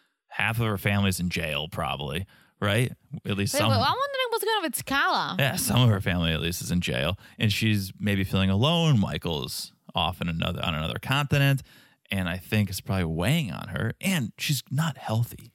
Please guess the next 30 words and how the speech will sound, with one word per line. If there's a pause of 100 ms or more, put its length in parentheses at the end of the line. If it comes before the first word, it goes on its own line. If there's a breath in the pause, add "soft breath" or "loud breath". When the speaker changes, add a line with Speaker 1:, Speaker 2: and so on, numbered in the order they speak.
(140)
Speaker 2:
She's
not.
Speaker 1:
She,
her,
Speaker 2:
she
Speaker 1:
her
cough
kind
of
went
away
a
little
bit,
but
she's
not
healthy.
So
she's
probably
realizing,
Speaker 2:
Yeah. (720 loud breath)
Speaker 1:
"I
don't (220)
have
many
good
years
left."